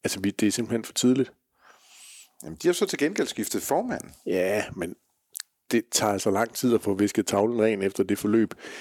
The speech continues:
Speaker 1: Den optakt, de havde til selve valgudskrivelsen.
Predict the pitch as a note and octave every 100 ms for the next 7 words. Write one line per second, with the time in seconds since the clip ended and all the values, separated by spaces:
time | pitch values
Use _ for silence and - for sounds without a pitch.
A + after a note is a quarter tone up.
0 | - - - A2+ - G2+ - G2+ F#2 G2+
1 | G#2 - G#2 G2 F#2+ F#2+ G2 - G#2 G#2+
2 | G2 G#2 A#2 A2 A#2 G#2+ F#2+ F2 F#2